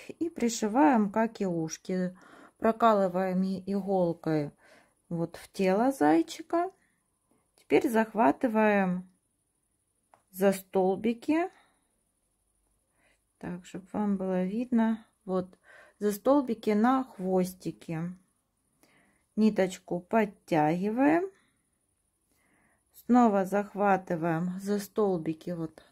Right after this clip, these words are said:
на игрушке. И за столбики на хвостике. И вот так пришиваем по кругу.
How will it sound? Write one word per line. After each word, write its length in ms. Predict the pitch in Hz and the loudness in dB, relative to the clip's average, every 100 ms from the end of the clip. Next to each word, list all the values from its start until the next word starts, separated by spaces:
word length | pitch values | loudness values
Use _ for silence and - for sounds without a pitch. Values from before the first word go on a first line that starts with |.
| - | -6
на 280 | 196 170 | -4 -2
игрушке. 680 | 160 156 147 143 - - 311 466 - _ _ _ _ _ _ _ _ _ _ - | -4 -6 -8 -8 -12 -6 -4 -4 -8 _ _ _ _ _ _ _ _ _ _ -4
И 200 | 240 381 440 _ _ | 0 0 -2 _ _
за 400 | 175 196 285 339 - _ _ _ _ _ _ _ _ _ _ | -10 0 2 0 -2 _ _ _ _ _ _ _ _ _ _
столбики 920 | - 247 277 254 240 233 208 185 175 | -4 2 4 2 -2 -2 0 2 0
на 280 | - 208 285 | -2 0 2
хвостике. 1120 | 277 - 165 160 165 - 160 - - 170 175 - _ _ _ _ _ _ _ _ _ _ _ _ _ _ _ _ _ _ _ _ _ _ _ _ _ | -2 -8 -4 -4 -4 -8 -14 -14 -8 -8 -8 -14 _ _ _ _ _ _ _ _ _ _ _ _ _ _ _ _ _ _ _ _ _ _ _ _ _
И 80 | 392 | 2
вот 220 | 311 226 | 2 4
так 360 | 269 277 - - | 2 2 -8 -10
пришиваем 840 | - 196 - 185 202 240 226 185 - _ | -4 -4 -2 -4 0 0 0 -4 -10 _
по 140 | - 165 | -6 -6
кругу. 600 | - 175 160 151 165 | -4 -2 -2 -4 -8